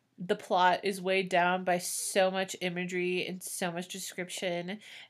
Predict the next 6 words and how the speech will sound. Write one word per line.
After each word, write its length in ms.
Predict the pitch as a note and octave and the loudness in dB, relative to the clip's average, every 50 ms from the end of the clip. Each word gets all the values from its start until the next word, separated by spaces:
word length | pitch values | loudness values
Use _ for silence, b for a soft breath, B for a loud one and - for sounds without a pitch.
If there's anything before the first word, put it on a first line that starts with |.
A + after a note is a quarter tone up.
| B _ - | B _ 4
um, 240 | F3+ F3 E3+ E3 E3 | 6 6 6 6 4
like, 220 | F3+ F3 F3+ - - | 2 2 0 -2 -8
pages 720 | - - A#3 A3+ A3+ A3 A#3 A3+ A3+ A3+ A3+ A3+ A#3 - - | -6 -2 0 0 2 2 2 4 4 6 4 4 2 -2 -4
upon 400 | - - - - F#3 E3+ D#3+ E3 F3+ | -8 -8 -6 -4 -4 -4 -4 -4 -8
pages, 800 | - - - A3+ G#3+ G#3+ - G#3 G3+ G3 G3 G3 G3 G3+ G#3 - - | -12 -8 -4 -2 -2 -2 0 0 0 0 0 0 -2 -4 -6 -6 -2
and 260 | F3+ F3 F3 E3+ D#3 | 0 0 0 0 -2